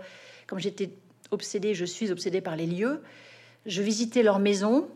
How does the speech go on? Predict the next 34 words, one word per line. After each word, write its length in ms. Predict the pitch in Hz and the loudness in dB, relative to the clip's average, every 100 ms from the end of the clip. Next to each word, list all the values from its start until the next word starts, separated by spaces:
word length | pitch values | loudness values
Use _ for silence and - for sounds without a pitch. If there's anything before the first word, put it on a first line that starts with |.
| - _ _ - | -20 _ _ -8
et 80 | 220 | -8
puis 220 | - 285 | -4 -6
souvent, 360 | 285 240 214 294 | -4 -4 -2 -2
je 120 | 247 | -2
visitais 400 | 208 196 196 262 | -4 -4 -4 -2
leur, 300 | 247 180 - | 0 -2 -4
leur, 260 | 196 185 190 | -2 -2 -2
leur 260 | 185 185 - | -4 -4 -4
tombe. 380 | 214 285 233 170 - - - - - 240 | -2 2 2 -2 -10 -20 -20 -14 -8 -4
Je, 160 | 196 - | -2 -2
je, 260 | 190 196 190 - - _ - | -2 -4 -4 -12 -20 _ -2
par, 180 | 196 | -2
par 120 | - 196 | 0 -2
exemple, 240 | 208 240 | -2 0
Daphné 260 | 226 226 262 | 0 2 0
du 140 | 226 | 2
Maurier 180 | 220 285 | 4 4
n'a 100 | 233 | 2
pas 160 | 240 | 0
de 60 | 240 | -4
tombe, 380 | - 202 185 185 - - | -4 -6 -6 -8 -14 -16
parce 100 | - | -8
qu'elle 140 | 185 | -4
a, 220 | 180 180 | -4 -2
elle 80 | 185 | -2
a 60 | 185 | -2
voulu, 380 | 185 202 220 233 | -2 -2 0 0
euh, 260 | 180 185 180 - - - | 0 -2 -2 -8 -18 -4
être, 360 | 202 202 - 190 | -2 -2 -4 -2
euh, 400 | 180 170 175 170 - - - - - - - | -2 -2 -4 -8 -10 -20 -20 -20 -18 -16 -10
comment 220 | 214 196 | -8 -6
on 20 | |
dit, 120 | 175 | -6
sprinkled, 720 | 170 - - 208 190 160 160 | -8 -8 -6 -4 -2 -2 -4